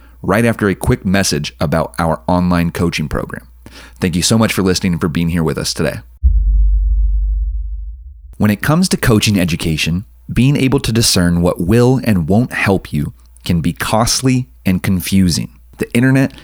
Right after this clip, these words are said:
is flooded with so much information. There are tons of drills out there for you to watch and tons of things that you can try with your players and teams. But without the proper context and the proper guidance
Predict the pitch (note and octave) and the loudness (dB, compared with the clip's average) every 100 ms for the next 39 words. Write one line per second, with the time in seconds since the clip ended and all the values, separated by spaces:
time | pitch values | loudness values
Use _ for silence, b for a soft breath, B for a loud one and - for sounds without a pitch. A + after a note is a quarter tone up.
0 | B - F#2+ - - G#2 B2+ A#2+ D#2+ - | B -4 -2 -4 -6 0 2 2 0 -2
1 | E2+ - - A#2+ C3 C3 A2 A2+ - A2 | -2 0 2 2 2 2 2 2 0 0
2 | G#2 G#2+ F2+ F2+ E2+ - - - - F#2 | 0 2 2 2 0 -4 -8 -12 -2 0
3 | G2+ - - C#3 C#3 C3 G2+ A2+ A2+ G#2 | 0 -2 0 2 2 2 2 4 4 2
4 | F#2+ F2+ F2 D2+ D2 G2+ A#2 A2 - D2+ | 0 0 0 -2 0 2 2 0 -2 -4
5 | - - C3 C3 A#2 - G2+ G2 G2 G2 | -6 -4 0 2 2 0 2 2 0 -2
6 | F#2+ E2+ - F#2+ F#2+ F#2 E2+ - F#2+ F2+ | -4 -2 0 2 2 0 -4 -4 -2 0
7 | F2 D#2+ D2+ - F#2+ C2+ - - B G2 | 0 -2 -2 0 0 -2 -6 -14 B 0
8 | F#2 G2 G#2 G#2+ - A2 F#2+ - D3 D#3+ | 2 2 0 0 0 0 0 0 0 0
9 | - E2+ - - - E2+ E2+ G2 F#2 F2+ | 0 -2 -4 -8 -6 -6 -4 -2 0 -2
10 | D2 G2+ C#3 G2+ - | 0 0 2 0 -2